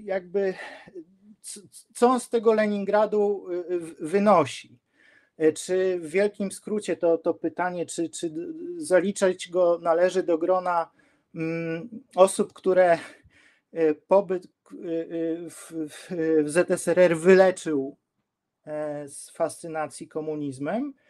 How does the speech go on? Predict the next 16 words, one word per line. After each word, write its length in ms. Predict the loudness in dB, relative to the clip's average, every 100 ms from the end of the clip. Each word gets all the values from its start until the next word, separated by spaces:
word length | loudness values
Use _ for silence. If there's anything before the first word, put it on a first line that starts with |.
| _ _ _ _ _ _
czy, 180 | -2 4
e, 800 | 6 6 2 -2 -4 -4 -6 -10
czy, 400 | -18 -8 -6 -6
czy 200 | -8 -6
nabrał 400 | -4 0 0 0
dystansu, 840 | 0 -2 0 2 0 -2 -2 -2 -4
czy, 520 | -12 -4 0 0 0 -6 -20 -20 -20 -20 -20 -20 0
powiem 320 | 2 4 2 0
tak, 360 | 4 4 2
Je-, 140 | -2 -4
Je-, 240 | -4 -10
Jerzy 360 | -4 -4 -2 -2
Jedlicki, 680 | -4 -4 -6 -4 -8 -8 -12
czyli 320 | -10 -8 -2
osoba, 440 | -2 0 2 2
która 460 | 2 0 2 2 0